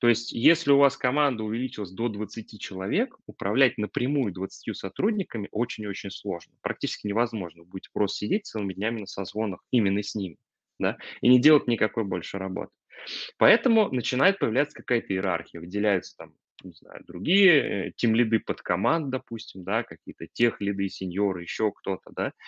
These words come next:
Каким-то образом команда начинает вот, э, разбиваться на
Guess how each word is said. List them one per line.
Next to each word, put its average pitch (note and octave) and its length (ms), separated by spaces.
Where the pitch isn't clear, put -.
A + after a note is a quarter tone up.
Каким-то B2 380
образом G#3+ 380
команда C#3 420
начинает G#2 580
вот, F2+ 140
э, - 40
разбиваться F#2 680
на E2+ 120